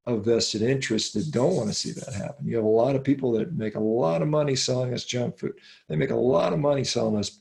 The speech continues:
you know, pharmaceuticals. And so these are, you know, multi-trillion dollar industries that,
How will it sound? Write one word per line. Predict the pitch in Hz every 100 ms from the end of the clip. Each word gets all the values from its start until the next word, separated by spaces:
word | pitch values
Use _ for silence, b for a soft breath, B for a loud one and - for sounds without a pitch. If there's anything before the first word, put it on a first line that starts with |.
| _ -
you | 104
know, | 95
pharmaceuticals. | - 120 113 - 123 123 - - -
And | 101
so | - 110 104 B B B B B
these | - 110 127 151
are, | 123 110 107 104
you | 107
know, | 104
multi-trillion | 101 110 113 117 - 123 117 113
dollar | 107 104 101
industries | 131 135 - 110 101 101 -
that, | 113 110 101